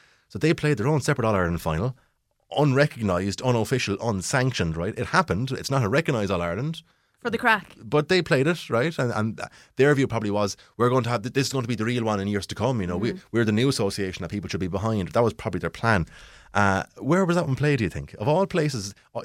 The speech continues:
Speaker 1: think now,
Speaker 2: I mean,
Speaker 1: irony
Speaker 2: this story just keeps going. I actually
Speaker 1: No.
Speaker 2: have no idea. I
Speaker 1: I-,
Speaker 2: couldn't
Speaker 1: irony of
Speaker 2: guess.
Speaker 1: ironies.
Speaker 2: Where?
Speaker 1: Where's the last pla-, an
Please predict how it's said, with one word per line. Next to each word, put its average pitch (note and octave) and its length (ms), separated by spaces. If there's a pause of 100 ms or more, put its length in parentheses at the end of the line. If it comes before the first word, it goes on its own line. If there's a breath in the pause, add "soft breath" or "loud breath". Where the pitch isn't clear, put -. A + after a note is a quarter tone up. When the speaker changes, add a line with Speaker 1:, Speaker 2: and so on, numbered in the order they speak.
Speaker 1:
think D#3+ 200
now, F#2 160
Speaker 2:
I A#2+ 180
mean, - 120
Speaker 1:
irony B3 140
Speaker 2:
this D#4+ 160
story B3 400
just G#3+ 220
keeps A#3+ 200
going. A3 300
I G3 100
actually A3 320
Speaker 1:
No. G#3 40
Speaker 2:
have G3 100
no A3+ 240
idea. E3+ 500
I F#3 60
Speaker 1:
I-, G3 60
Speaker 2:
couldn't G3+ 180
Speaker 1:
irony C#3 320
of A2+ 80
Speaker 2:
guess. A2+ 80
Speaker 1:
ironies. E2 580
Speaker 2:
Where? F3+ 280
Speaker 1:
Where's C#3+ 160
the D3 60
last C#3+ 400
pla-, - 140
an B2 80